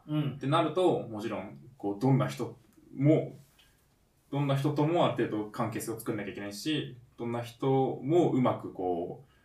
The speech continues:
Speaker 2: 管理しなきゃいけないっていうのはあると思うんですけど、
Speaker 1: うん。うん。
Speaker 2: まあなんかそういう感じでもないじゃないですか、きっと。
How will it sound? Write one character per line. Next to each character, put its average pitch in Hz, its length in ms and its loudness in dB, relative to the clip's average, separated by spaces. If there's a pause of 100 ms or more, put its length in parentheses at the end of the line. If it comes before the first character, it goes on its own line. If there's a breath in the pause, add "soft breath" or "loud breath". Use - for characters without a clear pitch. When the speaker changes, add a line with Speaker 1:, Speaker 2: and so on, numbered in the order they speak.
(440 soft breath)
Speaker 2:
管 110 200 2
理 98 60 -4
し - 80 -8
な 98 60 -6
き 95 60 -10
ゃ 87 40 -6
い - 40 -8
け 90 80 -10
な 87 120 -8
い 85 40 -12
っ - 40 -16 (180)
て - 60 -12
い - 20 -6
う - 40 -4
の 156 80 2
は 139 40 2
あ - 40 0
る - 40 -4
と - 80 -8
思 92 80 -10
う 90 40 -12
ん - 20 -12
で - 40 -16
す - 60 -18
け - 80 -12
ど、 101 220 -2
Speaker 1:
う 156 60 -6
ん。 - 20 0
う - 20 0
ん。 120 260 -6 (320 loud breath)
Speaker 2:
ま 147 140 -2
あ - 20 4
な 165 100 0
ん - 20 -6
か - 80 -4
そ 139 140 -4
う 151 60 2
い 147 80 2
う - 40 -4
感 151 180 2
じ 151 100 -2
で 165 60 2
も 120 120 0
な 95 120 -2
い 101 60 -2
じ - 60 -6
ゃ - 40 -4
な - 60 -6
い - 20 -8
で - 60 -10
す - 100 -14
か、 - 300 -6
き - 120 -20
っ - 40 -20
と。 - 240 -8